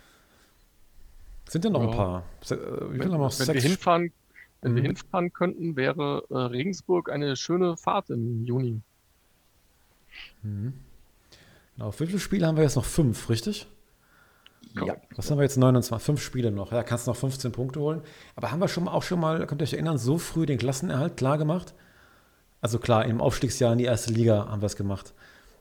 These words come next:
Speaker 2: Im Drittliga-Jahr, glaub ich, auch. Das war ungefähr zur gleichen Zeit.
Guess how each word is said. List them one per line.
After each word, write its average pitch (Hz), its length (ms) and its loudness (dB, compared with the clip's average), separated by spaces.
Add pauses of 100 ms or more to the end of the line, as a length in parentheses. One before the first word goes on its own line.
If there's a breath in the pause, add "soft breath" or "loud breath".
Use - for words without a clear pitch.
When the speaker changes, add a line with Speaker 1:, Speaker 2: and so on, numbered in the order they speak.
(320 soft breath)
Speaker 2:
Im 147 340 -8
Drittliga-Jahr, 127 760 -2
glaub 123 240 -4
ich, 120 140 -10
auch. 123 240 -8
Das 123 160 -8
war 123 80 -4
ungefähr 123 360 -8
zur 123 120 -12
gleichen 123 300 -8
Zeit. - 260 -10